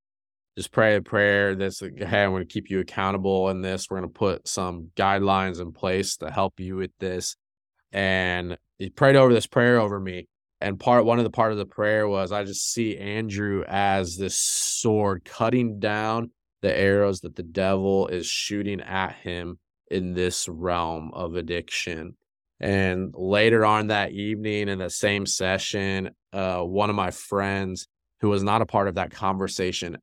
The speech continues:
at all, not a part of that prayer at all, prayed over me and literally said almost the exact same thing about the sword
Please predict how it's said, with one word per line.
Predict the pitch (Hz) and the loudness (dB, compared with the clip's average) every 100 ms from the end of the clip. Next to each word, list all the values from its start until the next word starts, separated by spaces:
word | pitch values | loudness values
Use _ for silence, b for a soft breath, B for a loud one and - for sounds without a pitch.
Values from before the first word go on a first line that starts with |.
| _ | _
at | 98 104 - | 0 0 -2
all, | 92 85 82 76 - | -6 -4 -4 -6 -6
not | 101 95 | -4 -2
a | |
part | 110 | 0
of | 101 | 0
that | 85 | -2
prayer | - - 95 87 - _ | -6 -6 -2 -2 -6 _
at | 98 101 - | 0 0 0
all, | 95 90 82 80 _ _ _ _ _ _ | -2 0 0 -4 _ _ _ _ _ _
prayed | - 104 107 | 0 4 4
over | 104 98 95 | 2 0 -2
me | 95 95 98 95 92 | -2 -2 -2 -2 -4
and | - 92 92 95 92 - - | -6 -10 -8 -8 -10 -14 -10
literally | 98 101 107 110 101 95 | 0 4 4 4 2 2
said | 90 - - 104 98 92 87 - | 0 -4 -2 0 0 -2 -6 -10
almost | - 95 98 92 - | -8 -4 -2 -4 -4
the | 92 | -4
exact | 87 92 92 92 95 | -4 -6 -2 0 -2
same | - - 98 92 | -4 -6 -6 -6
thing | - 90 87 | -8 -6 -6
about | 82 85 | -6 -6
the | - | -6
sword | 73 - 90 85 82 | -8 -4 -4 -4 -6